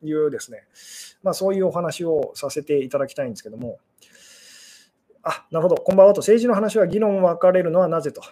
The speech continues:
そうですね、政治、宗教、あとスポーツの話ではなかなか私たちは分かり合えないというですね。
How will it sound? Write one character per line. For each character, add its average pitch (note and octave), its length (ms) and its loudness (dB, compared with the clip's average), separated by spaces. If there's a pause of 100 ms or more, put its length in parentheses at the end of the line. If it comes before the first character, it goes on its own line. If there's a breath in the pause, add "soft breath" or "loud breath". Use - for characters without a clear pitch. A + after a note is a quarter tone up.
そ C#4 240 0
う A3 40 4
で D#3 100 -2
す D3+ 40 -6
ね、 E3 60 0
政 A#3 340 4
治、 A3+ 120 -2
宗 B3+ 280 -2
教、 C#3 300 2
あ F#3 80 2
と D#3+ 80 -2
ス - 120 -10
ポ C#4 120 4
ー A3+ 60 2
ツ F3 80 -8
の C#3 80 -4
話 D#3+ 420 -6
で D#3+ 80 -2
は C3 80 -2
な B2 80 -8
か - 80 0
な A3 80 2
か G#3 60 2
私 F#3+ 240 6
た - 80 -4
ち A#2 80 -6
は A2 60 -2
分 A2 120 -8
か F#3 60 -2
り G#3 100 4
合 D#3 80 0
え E3 60 -4
な A#2+ 80 -8
い B2 40 -16
と - 380 -18
い - 20 -4
う C#3 60 -4
で A#2+ 80 -12
す - 100 -20
ね。 A2 120 -18